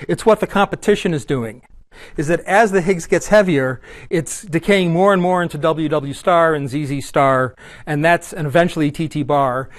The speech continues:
and that's sucking the partial width out of the two photons. So that's why it's, it's going that way.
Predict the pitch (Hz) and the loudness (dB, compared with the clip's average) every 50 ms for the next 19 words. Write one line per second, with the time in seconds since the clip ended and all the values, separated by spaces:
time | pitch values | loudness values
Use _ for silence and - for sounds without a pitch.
0 | - - - - 143 143 127 160 175 180 175 - - - - - - - - 190 | -20 -18 -12 -8 -6 -2 2 4 6 6 4 2 -2 -12 -14 -16 -14 0 2 2
1 | 190 - 208 190 170 165 165 139 147 143 - 175 170 160 - 175 151 143 160 151 | 4 4 2 2 2 0 -2 -2 -4 0 2 2 2 2 2 0 2 4 4 2
2 | 127 - - - 151 165 165 160 156 143 143 131 127 131 117 - 139 127 - 139 | 2 0 -4 0 2 2 2 2 2 0 -2 -4 -4 -8 -6 -6 -6 -6 -4 -4
3 | 123 117 107 117 104 95 113 - - - - - - - - - - - - - | -4 -4 -6 -8 -10 -12 -14 -18 -20 -20 -20 -20 -20 -20 -20 -20 -20 -20 -20 -20
4 | - - 123 127 139 139 - - 143 131 123 120 113 - - _ 208 190 - - | -18 -16 -14 -12 -12 -14 -14 -14 -12 -12 -12 -14 -16 -18 -20 _ -20 -20 -20 -18
5 | - 123 117 113 110 107 107 - _ 127 - | -16 -16 -14 -14 -16 -16 -18 -20 _ -20 -20